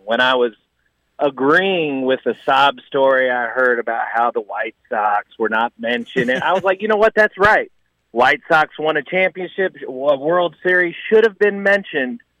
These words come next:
with all the other Chicago championships." That wasn't it. What was it was when you then followed that hurt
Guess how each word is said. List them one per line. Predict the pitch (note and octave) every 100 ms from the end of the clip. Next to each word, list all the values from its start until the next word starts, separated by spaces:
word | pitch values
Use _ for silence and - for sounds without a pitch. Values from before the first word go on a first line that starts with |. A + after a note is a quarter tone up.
| _ _
with | C3 -
all | C#3 D3 D#3+
the | D3+ D3+
other | D3+ C#3+
Chicago | - - D3+ D3 C#3 C#3
championships." | - E3 E3 - B2 - A2 -
That | D#3 A#3 A3+
wasn't | A#3+ G#3+ G#3
it. | A#3 G#3+ - _ _ _ _ _ _ _ _ -
What | B2 F3 -
was | - D3
it | E3+ C#4 F3+ -
was | D3 E3+
when | C#3+ E3+ E3+ D#3+
you | D#3+ F3 D#3+ D3+ A#2+ _ _
then | - G#3+ B3+ F3+ D3+ C#3+ -
followed | D#3+ G3 B3 C4 A#3 -
that | E3+ D#3+ -
hurt | - G3+ G#3+ G#3